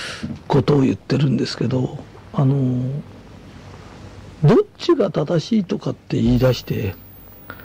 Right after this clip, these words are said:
執着しちゃいけないんだけど、執着しなきゃいけないことって、男女間で何、何があるんですかって言った時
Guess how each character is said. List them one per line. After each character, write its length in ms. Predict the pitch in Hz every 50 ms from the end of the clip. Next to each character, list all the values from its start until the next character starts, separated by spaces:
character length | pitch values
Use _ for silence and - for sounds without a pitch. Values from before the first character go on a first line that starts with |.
| - - - - - - - - - - - - - - - - - - - - - - - - - - - - - - - - - - - - - - - - - - - - - - - - -
執 300 | - - - - 240 247
着 380 | 214 - 277 262 - - 262 -
し 100 | - -
ち 80 | -
ゃ 40 | 262
い 100 | 220 165
け 160 | - - 208
な 160 | 214 233 254
い 60 | 262 262
ん 60 | 247
だ 120 | 196 170
け 120 | 147 - 160
ど、 380 | 160 214 220 196 170 165 - - - -
執 280 | - - - 220 226 226
着 260 | - 302 277 220 226
し 100 | - 254
な 120 | 262 277 226
き 100 | 226 175
ゃ 20 |
い 60 | 131
け 120 | - 147 139
な 80 | 139
い 80 | 139 131
こ 120 | 147 143
と 80 | 143 165
っ 40 | -
て、 300 | - - - - - - - - - - - - - - - - - - - - - - - - - - - -
男 280 | 143 - 113 135 156 170
女 120 | 175 220
間 220 | 208 - 214 170 135
で 100 | 113 117
何、 640 | 113 110 120 160 202 208 208 196 196 196 190 180
何 300 | 165 175 220 262 320 320
が 160 | 214 165 131
あ 40 | 120
る 120 | 113 117 113
ん 60 | 113
で 100 | - 104
す 100 | - -
か 120 | - 120
っ 40 | 113
て 120 | - - -
言 100 | - 117
っ 0 | -
た 60 | -
時 300 | - - - - -